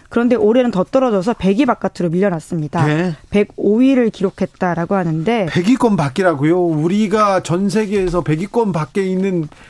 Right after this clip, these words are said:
Speaker 2: 하, 좀 부끄럽네요.
Speaker 1: 네, 이제 같은 성 안에서의 격차의 문제이기 때문에 우리가 그 안에서 차이가 더 크다, 이렇게 봐야 될 지표라고 보이는데요. 경제, 교육, 의료, 정치 이런 네 분야에서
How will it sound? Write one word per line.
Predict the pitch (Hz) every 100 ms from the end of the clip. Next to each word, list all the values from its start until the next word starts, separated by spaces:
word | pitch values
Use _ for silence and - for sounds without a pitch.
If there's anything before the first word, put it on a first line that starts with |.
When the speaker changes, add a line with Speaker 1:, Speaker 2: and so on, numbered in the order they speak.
| - - _ _
Speaker 2:
하, | - - - - -
좀 | 190 180
부끄럽네요. | 170 233 185 156 214 - - -
Speaker 1:
네, | 196
이제 | 190 196 185 _ -
같은 | 214 - 339 339
성 | 370
안에서의 | 214 185 247 247 214
격차의 | 202 190 - 247 214
문제이기 | 175 165 190 196 180
때문에 | 196 196 185 170 196
우리가 | 175 170 185 196 185
그 | - 208
안에서 | 165 202 208 196 - - -
차이가 | - 294 226
더 | -
크다, | - - 269 170
이렇게 | 190 214 -
봐야 | 196 180
될 | 185 180
지표라고 | - - - 196 185 165 175
보이는데요. | - 185 170 151 220 202 - - -
경제, | - 202 208 277 320
교육, | - 190 208 196
의료, | 202 214 254 175
정치 | - 190 196 - 208 160
이런 | 185 196
네 | 170 190
분야에서 | 247 233 180 170 - 269